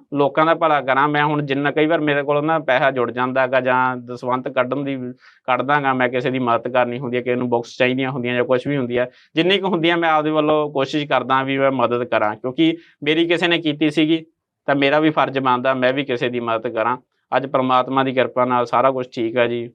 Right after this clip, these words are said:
ਵਧੀਆ ਚੱਲ ਰਹੇ ਆ, ਲੰਬੇ ਸਮੇਂ ਤੋਂ ਤੁਹਾਡੇ ਨਾਲ ਕੰਮ ਕਰ ਰਹੇ ਆ, ਤੁਹਾਡੇ ਤੋਂ ਸਿੱਖ ਰਹੇ ਆ। ਬਾਕੀ ਹੋਰ ਆਪਣੀ ਇੰਡਸਟਰੀ ਦੇ ਵਿੱਚ ਕਾਫੀ ਵੱਡੇ ਪੱਤਰਕਾਰ ਆ ਜਿਨ੍ਹਾਂ ਨੂੰ ਸੁਣੀਦਾ, ਜਿਨ੍ਹਾਂ ਚੰਗਾ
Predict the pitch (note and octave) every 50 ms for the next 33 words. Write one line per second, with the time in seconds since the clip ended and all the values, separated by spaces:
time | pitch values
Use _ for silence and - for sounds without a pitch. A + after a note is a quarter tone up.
0 | - A#2+ A#2 A#2 A#2+ B2+ C3 B2+ B2 A#2 - - - A#2 A2+ A2 A#2 A#2 A#2 A#2+
1 | B2 A#2+ A#2+ A#2 A2+ A#2 _ _ _ _ _ _ - A#2+ A#2+ A#2+ A#2+ A#2 A2+ A2+
2 | A#2 B2 B2 B2 B2+ B2 A#2+ B2 A#2+ B2 B2 B2 B2+ A#2+ A2+ A2 A2+ A#2+ A#2+ A#2+
3 | A#2 A#2+ B2+ C3 B2 - _ _ _ _ _ - B2 A#2+ A#2+ B2 A#2 B2 A#2+ A#2+
4 | A#2+ B2 B2+ B2+ C3+ B2+ A#2 A2+ A2 B2 B2 A#2+ B2+ A#2+ A#2 - C#3 B2+ B2 B2+
5 | A#2+ A#2+ A#2 A#2 - C3 B2+ C#3 B2 B2 B2+ B2+ B2 B2 - B2 A#2+ A#2+ A#2+ A#2+
6 | A#2 - - C3 B2+ B2+ B2 B2 A#2 A#2 - A#2 - B2 A#2+ A2+ C3+ B2+ B2 A#2+
7 | A2+ A#2 A#2 A#2 A#2 A#2 - B2 A2+ A#2+ A#2+ A#2 A#2 A2+ A#2 A#2 A#2+ B2+ B2+ B2
8 | A#2+ - B2+ A2+ A2+ A#2 A#2 A#2 A#2 A2+ A#2+ A#2 B2+ B2+ C3 C3 - - - -
9 | - - _ _ - D#3 D#3 D3+ D3+ E3+ E3+ E3 E3 E3 E3